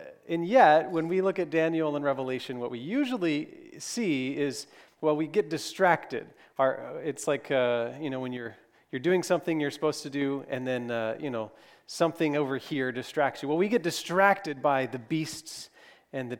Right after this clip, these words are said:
timelines and all these things, and, and we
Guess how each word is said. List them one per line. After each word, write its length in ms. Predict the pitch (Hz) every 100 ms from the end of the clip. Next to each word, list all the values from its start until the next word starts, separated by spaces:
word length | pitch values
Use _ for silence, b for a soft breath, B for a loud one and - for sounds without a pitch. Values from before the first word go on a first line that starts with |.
| -
timelines 1080 | - 165 165 160 151 147 143 139 123 - -
and 340 | 139 127 117
all 260 | 131 147 165
these 280 | 156 147 -
things, 300 | 151 139 131
and, 140 | 123 - B B
and 80 | 131
we 140 | 131